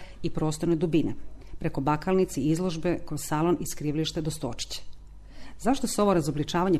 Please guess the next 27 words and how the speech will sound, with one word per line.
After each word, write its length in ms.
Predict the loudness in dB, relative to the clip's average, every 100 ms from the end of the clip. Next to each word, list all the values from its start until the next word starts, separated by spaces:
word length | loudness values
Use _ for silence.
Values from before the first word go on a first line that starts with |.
| 2
pukotina 440 | 0 0 4 2
u 60 | 2
komunističkoj 680 | 2 4 4 2 -4 -4 -4
filozofiji 440 | -2 0 0 0 0
nepamćenja 640 | 0 2 2 2 2 2
ne 120 | 2
publikuje 520 | 0 0 0 0 -2 -2
već 140 | -2
sasvim 320 | 0 0 2 0
privatno 480 | 2 0 2 2 2 -6 -4
zaveštava 480 | -2 0 0 2 4
majoru? 400 | 6 6 4 0 -6 -8 -8 -12 -6
I 60 | -2
čemu 280 | 2 4 4
narratološke 640 | 4 0 2 2 0 -2
bravure 480 | 0 0 2 2 0 -6 -8 -4
namenjene 380 | 2 4 6 4
samo 260 | 2 4 6
jednom 260 | 6 4
čitaocu? 500 | 2 -4 -6 -8 -12 -12 -14 -12 -10 -10
Sa 100 | -8
čega 260 | 0 4 6
nam 120 | 4
se 160 | 2 0
obiljem 420 | 0 4 4 2
skreće 380 | -2 -4 -2 -2
pažnja? 380 | -4 -2 -2